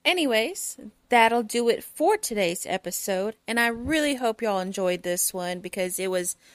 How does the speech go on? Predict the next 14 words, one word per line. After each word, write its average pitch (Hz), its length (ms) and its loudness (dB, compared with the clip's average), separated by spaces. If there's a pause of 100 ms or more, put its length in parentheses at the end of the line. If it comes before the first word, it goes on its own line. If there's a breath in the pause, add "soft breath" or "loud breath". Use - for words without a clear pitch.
(180 soft breath)
so - 560 4
much 254 240 -2
fun 190 260 -6
to - 140 -12
record. 165 580 -6 (460 loud breath)
Thank 302 320 6
you 233 140 -2
for 208 180 -2
tuning 208 400 -2
in 190 180 -2
to 202 140 -6
another 175 360 0 (100)
episode, 302 760 4 (340 loud breath)
and 226 340 2